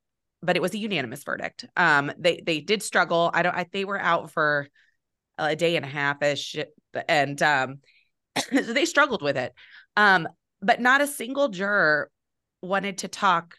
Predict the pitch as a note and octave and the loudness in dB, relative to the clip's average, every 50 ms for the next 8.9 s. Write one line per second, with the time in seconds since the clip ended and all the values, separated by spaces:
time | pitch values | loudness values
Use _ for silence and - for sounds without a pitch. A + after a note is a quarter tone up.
0 | _ _ - - F#3 E3+ E3 D#3+ D#3 D#3 D3+ D#3 D#3+ F3 F3+ E3+ E3+ E3+ E3+ D#3+ | _ _ -8 -4 -4 -2 -2 0 -2 -2 -4 -6 -10 -12 -10 -8 -6 -4 -4 -4
1 | D#3 D3+ D3 D3 C#3+ - A#2 A#2 - - E3 _ _ _ _ _ _ _ _ _ | -2 -4 -4 -6 -6 -6 -6 -6 -6 -6 -8 _ _ _ _ _ _ _ _ _
2 | _ G3+ G#3 A#3 A#3 - A#3+ A3+ - A#3+ A#3 A#3+ A#3 G3+ A3 F#3+ F#3 F3+ F3+ F#3 | _ 0 0 0 0 -2 -6 -10 -4 -2 -2 -2 0 -2 -4 -4 -4 -6 -4 -4
3 | F#3 F#3 F3 F3 - - - F3+ E3+ D3+ D3 C#3+ - - - _ E3+ F3 F3+ F3+ | -6 -6 -8 -8 -8 -4 -2 -2 -2 -2 -4 -6 -10 -14 -10 _ -2 -2 0 0
4 | F#3 G3 G3 G3+ G3+ G3+ - - _ _ _ _ - G#3 G3+ G3+ G3 - G3+ F#3 | -2 -2 -4 -4 -6 -8 -12 -18 _ _ _ _ -4 -2 -2 -2 -2 0 2 2
5 | F#3 F#3 F#3 F3+ - - G3+ F#3 F3 E3+ E3+ F3 F3+ - - - - - _ _ | 2 2 -2 -6 -10 -6 -2 0 2 2 0 0 -2 -6 -12 -14 -14 -18 _ _
6 | _ _ _ _ _ _ _ _ _ - F3+ E3+ - F3+ E3+ D#3 D3 C#3+ C#3+ F#3 | _ _ _ _ _ _ _ _ _ -12 -12 -6 0 2 2 2 2 0 -2 -2
7 | F3 E3+ F#3 F#3+ - F3 E3+ - F3 F#3 E3+ F3 F3 E3+ E3+ E3+ D#3 D#3 - - | -2 -2 -4 -6 -6 -12 -8 -4 -2 0 2 2 0 0 -2 -4 -4 -2 -2 -2
8 | E3 F3 - - C#3 C3 B2 B2 B2 - - - - - - - - - - | -4 -4 -4 -6 -6 -6 -6 -10 -12 -10 -8 -8 -8 -8 -10 -16 -16 -18 -18